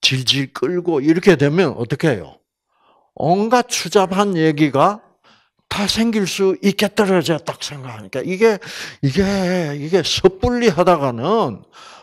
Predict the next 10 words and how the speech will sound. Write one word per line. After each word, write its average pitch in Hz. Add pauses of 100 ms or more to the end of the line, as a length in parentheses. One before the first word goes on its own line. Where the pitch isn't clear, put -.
아주 180
큰 135
망신살이 170
어떻게 139 (1600)
뻗치겠다르고요. 123 (340)
어. 67 (380)
그래서 180
이거는 147 (500)
속전, - (1080)
속결로서 220